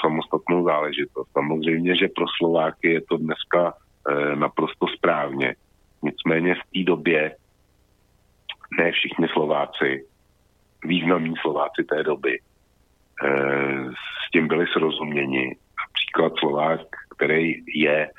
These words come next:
významný i u nás, v Čechách a vždycky byl,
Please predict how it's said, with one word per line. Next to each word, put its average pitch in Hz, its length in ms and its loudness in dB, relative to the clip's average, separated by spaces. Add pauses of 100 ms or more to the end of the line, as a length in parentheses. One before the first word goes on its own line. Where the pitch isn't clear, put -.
(460)
významný 78 800 2 (100)
i 80 260 0 (200)
u 85 120 4
nás, 71 360 0 (540)
v - 40 -20
Čechách - 380 0 (100)
a 78 60 0
vždycky 76 540 0
byl, 67 300 0